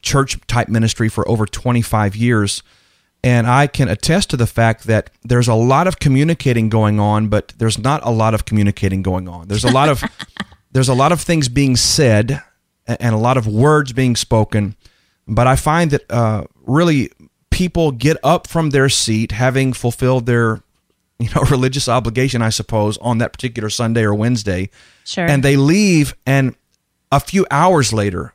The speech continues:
Speaker 1: at best, if you ask them, "What was the real main message? What did you get out of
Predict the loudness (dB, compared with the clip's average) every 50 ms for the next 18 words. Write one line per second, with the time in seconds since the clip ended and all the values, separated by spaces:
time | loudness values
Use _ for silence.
0 | _ -8 -8 -6 -6 -4 -2 0 2 2 0 0 -4 -8 -10 -12 -12 -6 -2 0
1 | 0 2 2 0 0 -2 -2 -2 -2 -2 -4 -6 -12 -20 _ _ _ _ _ _
2 | -6 -6 -4 -2 -4 -2 0 0 2 2 2 2 2 2 2 0 2 2 2 0
3 | 0 0 -2 -4 -4 -2 0 0 0 0 -2 -4 -2 0 -2 -2 -2 -2 -2 0
4 | 0 0 0 -2 -6 -14 _